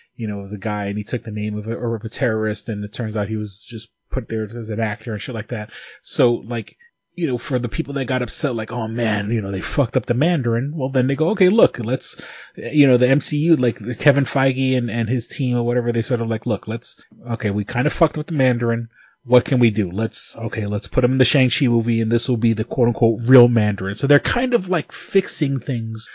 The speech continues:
later on. And I think, like, you know, e-, you know, even though, and there's people who don't like the Tobey Maguire,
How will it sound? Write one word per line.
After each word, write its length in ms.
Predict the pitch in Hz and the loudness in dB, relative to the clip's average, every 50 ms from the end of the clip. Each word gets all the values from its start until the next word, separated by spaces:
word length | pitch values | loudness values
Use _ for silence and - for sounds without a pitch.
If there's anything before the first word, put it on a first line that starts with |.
| - - - | -20 -10 -2
later 400 | - 131 131 127 123 117 107 113 | 2 4 4 6 4 4 2 2
on. 400 | 120 113 101 85 - - - _ _ _ _ - | 0 0 -2 -4 -10 -18 -20 _ _ _ _ -8
And 160 | 156 139 139 | -6 -2 -2
I 80 | 143 139 | -2 -2
think, 260 | - 226 202 170 - | -2 -4 -6 -4 -2
like, 240 | 156 131 - - - - - - - _ _ | -4 -4 -4 -6 -16 -20 -20 -20 -20 _ _
you 80 | - 196 | -4 -4
know, 140 | 151 139 | -2 -2
e-, 160 | - 170 160 - | -2 -4 -8 -10
you 240 | - 165 185 180 143 | -12 -8 -2 -2 -2
know, 160 | 127 113 107 | -2 -2 -6
even 300 | - 156 180 175 190 190 | -6 -6 -4 -4 -4 -4
though, 260 | 185 185 180 180 175 175 - _ _ - | -2 0 0 0 0 -2 -8 _ _ -6
and 200 | 147 143 131 123 | -6 -4 -2 0
there's 160 | 143 151 - | 0 0 2
people 300 | - - 151 139 180 165 | 4 2 2 4 2 -2
who 180 | - - 143 | -2 -4 -6
don't 280 | 120 107 120 110 120 180 | -4 -2 -2 -4 -2 -4
like 160 | 135 123 - | -6 -6 -6
the 80 | - 123 | -8 -8
Tobey 260 | - - 120 110 113 | -4 -2 -2 -2 -2
Maguire, 600 | 110 110 107 101 113 107 101 98 98 95 107 104 | -4 -4 -4 -4 -4 -4 -4 -4 -6 -8 -12 -14